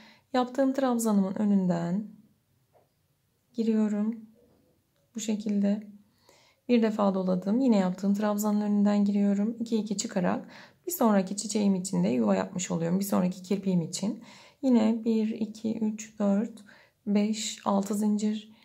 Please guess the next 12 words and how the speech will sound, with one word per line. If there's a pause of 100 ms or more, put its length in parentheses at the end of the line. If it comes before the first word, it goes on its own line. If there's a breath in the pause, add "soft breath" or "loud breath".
(240 soft breath)
Geri
döndüm.
Trabzanımın
önünden
tutturdum. (760 soft breath)
Yine
bir
kere
doladım. (320)
Aynı
trabzanımın
önünden